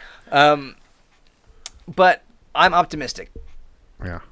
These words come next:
Speaker 1: I'm optimistic. I think this whole, like, the notion that I'm gonna be doing a lot of traveling is exciting because who knows who I'm gonna meet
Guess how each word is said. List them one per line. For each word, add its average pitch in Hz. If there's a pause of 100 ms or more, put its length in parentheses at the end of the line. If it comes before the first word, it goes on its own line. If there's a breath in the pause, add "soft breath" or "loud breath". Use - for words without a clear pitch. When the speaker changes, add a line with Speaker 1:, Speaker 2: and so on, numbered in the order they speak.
Speaker 1:
I'm 151
optimistic. 160
I 147
think 226
this 175
whole, 160
like, 135 (560 soft breath)
the 131
notion 131
that 131
I'm 123
gonna 123
be 117
doing 117
a 104
lot 101
of -
traveling 165 (1200)
is 131
exciting 120
because 104
who 127
knows 117
who 113
I'm 98
gonna 92
meet 80